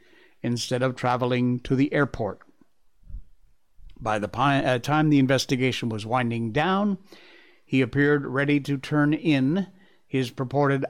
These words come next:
isis contra-, uh, contact, an F B I agent, to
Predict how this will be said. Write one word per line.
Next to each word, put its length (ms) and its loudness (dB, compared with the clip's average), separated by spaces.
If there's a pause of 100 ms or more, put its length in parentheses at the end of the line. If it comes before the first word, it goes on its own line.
isis 460 0
contra-, 760 2
uh, 220 -2
contact, 680 0 (720)
an 160 0
F 260 -2
B 180 2
I 260 2
agent, 580 -2 (800)
to 480 2